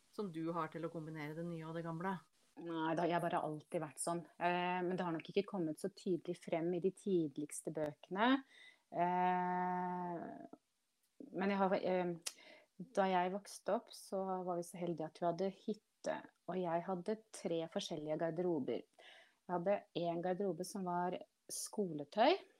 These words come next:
Speaker 2: og når jeg kom hjem fra skolen, så måtte jeg ta av skoletøyet og legge det pent inn i skapet, så kunne jeg ta på meg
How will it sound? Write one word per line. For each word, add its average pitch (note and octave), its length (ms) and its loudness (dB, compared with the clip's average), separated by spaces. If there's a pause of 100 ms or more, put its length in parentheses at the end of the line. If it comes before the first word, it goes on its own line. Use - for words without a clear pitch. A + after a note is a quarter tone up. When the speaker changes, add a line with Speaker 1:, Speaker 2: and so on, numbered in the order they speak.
(720)
Speaker 2:
og F#3 60 -4
når F#3+ 100 0
jeg G3 80 -6
kom G3 240 -4
hjem F3+ 300 4 (100)
fra A3 160 -4
skolen, G3 400 0
så A#3+ 160 -4
måtte F#3+ 220 -4
jeg - 100 -18
ta - 140 -2 (180)
av E3+ 320 0
skoletøyet F#3+ 840 0 (480)
og F#3+ 100 0
legge F#3 220 0
det F#3 80 -2 (340)
pent F#3+ 400 -2
inn E3+ 140 -2
i F3+ 80 -4
skapet, A3+ 500 -2
så G3 160 -6
kunne F3+ 220 -4
jeg - 100 -16
ta F#3 160 -2
på F#3+ 160 -6
meg A3+ 220 2